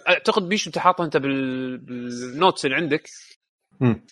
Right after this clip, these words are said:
Speaker 1: بألفين وواحد اتخذ قرار وايد كبير ووايد صعب، غير
Speaker 2: إيه،
Speaker 1: مستقبل
Speaker 2: إيه.
Speaker 1: الشركة.
Speaker 2: صحيح.
Speaker 1: اللي هو
Speaker 2: يعني
Speaker 1: إنهم
Speaker 2: لها
Speaker 1: خلاص.
Speaker 2: بالطريق، إيه.
Speaker 1: أوكي، تب-، تبي، آه،
Speaker 2: إيه،
Speaker 1: نتكلم
Speaker 2: هذا
Speaker 1: عنه
Speaker 2: خلنا،
Speaker 1: ولا؟
Speaker 2: إيه،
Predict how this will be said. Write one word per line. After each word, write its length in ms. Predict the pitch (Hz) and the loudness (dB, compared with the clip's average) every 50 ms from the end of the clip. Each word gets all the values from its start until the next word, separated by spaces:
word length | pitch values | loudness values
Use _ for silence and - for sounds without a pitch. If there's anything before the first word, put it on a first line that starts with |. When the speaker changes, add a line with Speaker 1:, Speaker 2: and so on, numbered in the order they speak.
| - - | -4 0
Speaker 1:
بألفين 280 | - 151 147 202 208 | 0 2 4 6 6
وواحد 300 | 208 220 226 - 214 170 | 8 8 8 6 4 2
اتخذ 280 | 151 - - 202 - 160 | 0 -2 -2 -2 0 2
قرار 320 | - - 165 180 185 165 | 4 6 8 10 10 8
وايد 560 | 143 143 156 160 165 165 160 151 139 117 - - _ _ _ | 8 8 8 10 8 8 6 4 0 -4 -12 -16 _ _ _
كبير 440 | - - 123 139 151 165 175 175 160 | -12 -6 -2 0 2 4 4 2 2
ووايد 460 | 139 127 123 135 139 156 156 156 143 | 0 0 0 4 4 4 4 4 0
صعب، 340 | - - - 151 147 170 139 | -2 0 0 0 0 0 0
غير 260 | 123 147 151 156 151 | 0 0 4 8 8
Speaker 2:
إيه، 80 | 143 135 | 10 10
Speaker 1:
مستقبل 220 | 135 135 - 127 | 8 6 6 6
Speaker 2:
إيه. 80 | 123 123 | 6 6
Speaker 1:
الشركة. 440 | 117 113 - 131 131 131 170 190 190 - _ _ _ _ _ _ _ _ _ | 6 4 2 -2 2 4 4 2 2 0 _ _ _ _ _ _ _ _ _
Speaker 2:
صحيح. 460 | - - 123 104 95 110 107 92 - - - _ _ - | -4 0 0 0 0 -2 -6 -8 -10 -20 -20 _ _ 0
Speaker 1:
اللي 240 | 131 135 143 147 180 | 2 4 6 6 6
هو 220 | 180 175 175 180 | 6 8 8 10
Speaker 2:
يعني 180 | 170 175 190 196 | 12 12 12 12
Speaker 1:
إنهم 300 | 190 180 175 - - - | 12 10 8 2 4 8
Speaker 2:
لها 240 | 185 190 196 175 156 | 8 10 12 10 10
Speaker 1:
خلاص. 200 | 151 151 143 135 | 10 8 8 8
Speaker 2:
بالطريق، 280 | 135 123 113 - 135 127 | 8 6 6 6 4 2
إيه. 60 | 120 - _ _ _ _ _ _ _ _ _ _ _ _ _ _ _ _ - - - | 2 0 _ _ _ _ _ _ _ _ _ _ _ _ _ _ _ _ -2 2 4
Speaker 1:
أوكي، 140 | 285 - - | 4 6 4
تب-، 260 | - - 311 311 262 | 4 4 2 2 4
تبي، 540 | 247 254 247 262 254 247 247 240 240 233 226 | 6 6 8 10 10 10 10 8 8 6 4
آه، 360 | 196 147 180 185 180 185 - - - | 2 0 0 0 0 0 0 -2 -4
Speaker 2:
إيه، 140 | 185 190 190 | -6 -2 4
Speaker 1:
نتكلم 160 | 180 202 196 | 8 10 10
Speaker 2:
هذا 80 | 180 208 | 12 12
Speaker 1:
عنه 160 | 196 214 247 | 10 10 10
Speaker 2:
خلنا، 160 | 269 269 277 | 10 10 10
Speaker 1:
ولا؟ 520 | 269 247 240 233 233 226 220 - - - - - 427 | 10 10 10 10 10 10 8 6 4 2 6 10 10
Speaker 2:
إيه، 80 | 180 | 10